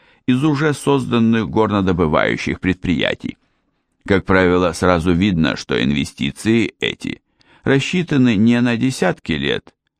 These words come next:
а на два-три года. Так, снятие сливок. В-третьих, имеются вложения,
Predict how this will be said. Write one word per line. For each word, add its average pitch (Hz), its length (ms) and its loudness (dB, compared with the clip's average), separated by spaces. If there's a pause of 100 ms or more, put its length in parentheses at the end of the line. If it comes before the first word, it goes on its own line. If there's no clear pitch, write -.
(120)
а 120 160 2
на 135 140 0
два-три 143 500 -2
года. 50 500 -4 (580)
Так, - 420 -4 (480)
снятие 165 580 0
сливок. 76 600 -4 (800)
В-третьих, 120 760 -2 (500)
имеются 170 580 2
вложения, 92 880 0